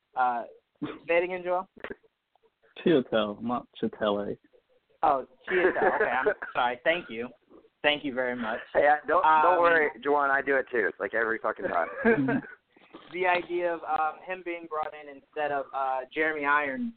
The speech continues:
Speaker 1: being brought back. Uh, we also know Hugh Jackman for a while was, was being rumored for being the voice.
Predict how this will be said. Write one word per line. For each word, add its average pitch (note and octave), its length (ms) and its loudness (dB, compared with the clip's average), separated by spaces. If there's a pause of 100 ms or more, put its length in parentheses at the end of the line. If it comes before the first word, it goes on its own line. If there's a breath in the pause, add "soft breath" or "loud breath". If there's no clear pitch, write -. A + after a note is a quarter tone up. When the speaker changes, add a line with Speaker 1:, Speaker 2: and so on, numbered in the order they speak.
Speaker 1:
being C3+ 280 -2
brought B2+ 280 4
back. A#2 300 0 (100)
Uh, B2 220 -2
we C#3 100 4
also D3 260 2
know C#3 180 -2
Hugh D3 180 -10
Jackman B2+ 600 -2
for C3+ 120 0
a B2+ 60 2
while A#2+ 360 2
was, A#2+ 160 -6 (140)
was B2 140 -8 (260)
being B2+ 320 -2
rumored B2 440 2
for - 80 -10
being A#2+ 300 4
the A2 120 0
voice. A#2 320 2